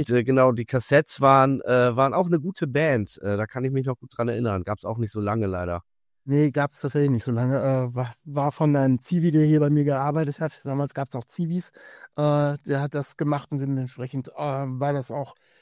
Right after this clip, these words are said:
Speaker 2: hier bei mir im Jugendzentrum. Und da kommt auch das nächste Ding schon gleich. Bademoden mit Spitze, weil es hat nämlich gar nicht lang gedauert. Da bist du gemeinsam mit dem Kassetz hier bei mir im Jugendzentrum aufgetreten. Da
Speaker 1: Ja.
Speaker 2: waren die Bademoden mit Spitze dabei. Und da waren auch
Speaker 1: Ja.
Speaker 2: die Kassetts dabei. Ich glaub sogar, das war das letzte Konzert der Kassetts. Zumindest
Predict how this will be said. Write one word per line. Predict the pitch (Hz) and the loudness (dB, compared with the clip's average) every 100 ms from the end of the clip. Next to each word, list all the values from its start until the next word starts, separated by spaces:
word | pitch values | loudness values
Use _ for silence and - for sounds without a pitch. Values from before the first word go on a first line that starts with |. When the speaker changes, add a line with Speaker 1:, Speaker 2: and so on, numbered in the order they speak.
| _ | _
Speaker 2:
hier | 185 | 6
bei | 175 | 8
mir | 175 180 | 10 10
im | |
Jugendzentrum. | 185 208 196 156 139 180 196 - - | 10 6 4 2 2 0 0 -8 -12
Und | - | 0
da | 180 | 2
kommt | 208 208 | 4 2
auch | - - | 0 0
das | 175 | 0
nächste | 196 208 190 | 2 2 2
Ding | 240 | 2
schon | 233 151 | 2 0
gleich. | 131 - | -4 0
Bademoden | 151 170 175 170 | 2 4 4 2
mit | 170 151 | 0 0
Spitze, | 240 - 147 | -4 -4 -4
weil | |
es | 143 | -4
hat | 175 | -4
nämlich | 170 170 - | -2 -4 0
gar | 175 | 0
nicht | 196 185 | 0 0
lang | 170 | -2
gedauert. | 175 160 175 170 208 - - _ _ | 0 2 4 4 2 -2 -20 _ _
Da | 165 | -4
bist | 175 - | -4 -4
du | 165 | 0
gemeinsam | 175 190 185 | 2 4 4
mit | 180 | 2
dem | 165 156 | 2 -2
Kassetz | 170 156 202 - | -2 -2 -2 0
hier | 208 | 2
bei | 180 | 4
mir | 175 | 6
im | 185 | 6
Jugendzentrum | 240 202 151 135 | 4 2 -2 -4
aufgetreten. | - 127 - 127 139 156 165 233 - - _ | -6 -8 -8 -6 -2 0 2 0 -2 -20 _
Da | 143 143 - 233 | 4 8 8 8
Speaker 1:
Ja. | |
Speaker 2:
waren | 220 220 233 | 6 6 6
die | 226 | 2
Bademoden | 196 208 220 202 208 208 | 4 6 6 4 4 2
mit | 196 | 0
Spitze | - - | -4 -2
dabei. | 196 185 175 117 90 139 | 4 6 6 4 0 -6
Und | 156 156 | -4 -2
da | 160 | 0
waren | 156 175 | 2 0
auch | 156 | 4
Speaker 1:
Ja. | 160 | 6
Speaker 2:
die | 120 | 6
Kassetts | - 180 - | 6 2 0
dabei. | 151 120 117 | -4 -2 -4
Ich | 117 | -6
glaub | - 170 | -6 -4
sogar, | 185 170 | -2 -2
das | 170 - | -2 0
war | 165 160 - - - | 0 0 -6 -20 -12
das | 151 180 | -6 -2
letzte | 170 165 | -4 -4
Konzert | 165 151 175 156 | -6 -4 -2 -4
der | |
Kassetts. | 123 113 104 - | -6 -8 -8 -6
Zumindest | 139 175 262 - | 0 2 2 -2